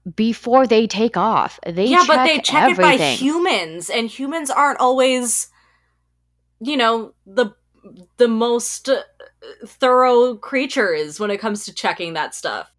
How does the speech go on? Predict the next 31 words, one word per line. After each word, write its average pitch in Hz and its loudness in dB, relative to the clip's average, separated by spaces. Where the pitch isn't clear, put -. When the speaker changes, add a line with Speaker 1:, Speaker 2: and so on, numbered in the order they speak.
Speaker 1:
It's - -4
nuts. 160 -6
There's 220 -2
too 262 -4
many 240 0
questions. 196 -8
Speaker 2:
Like, 302 0
think 392 0
about 226 2
it. 175 0
We 254 0
do, 269 -4
we 208 -8
do 339 0
word 202 0
search 208 -4
puzzles, 165 -8
and 208 -2
people 262 -4
get 247 -2
hung 202 0
up 202 2
on 180 2
them 165 -4
not 185 0
being 208 0
able 196 -2
to 208 -8
find 170 -4
a 190 -4
word. 180 0